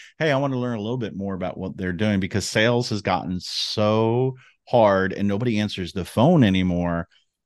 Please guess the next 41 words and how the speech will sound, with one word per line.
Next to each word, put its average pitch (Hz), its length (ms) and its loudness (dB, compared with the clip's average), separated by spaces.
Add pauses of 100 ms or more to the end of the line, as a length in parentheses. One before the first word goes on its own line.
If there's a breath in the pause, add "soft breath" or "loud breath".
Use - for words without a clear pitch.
making 110 360 0
it 90 120 -6
harder. 90 460 -4
I 135 140 4
would 139 160 4
say 104 500 2 (1000 soft breath)
slow 127 360 0
it 110 100 -4
down. 110 380 -2
I 98 100 -2
would 156 140 -2
do 110 120 -4
videos, 90 500 -6
right? 92 120 -6
Send, 113 300 0
like, 120 160 -2
a 98 120 -4
video 98 440 0
to 90 100 -6
someone 87 500 -6
using, 95 520 -2
you 95 80 -4
know, 90 160 -6
a 82 100 -8
various, 90 640 -4
there's 92 400 -2
apps 92 400 -2
out 92 180 0
there 92 220 0
and 92 100 0
there's, 87 200 -4
there's 87 260 -8
tools 95 380 -4
that 87 120 -2
you 95 120 0
can 92 200 0 (240 loud breath)
do 101 200 2
a - 20 -2
video. 95 160 -2 (220 loud breath)
Hey, 160 120 4
Catherine, 131 600 2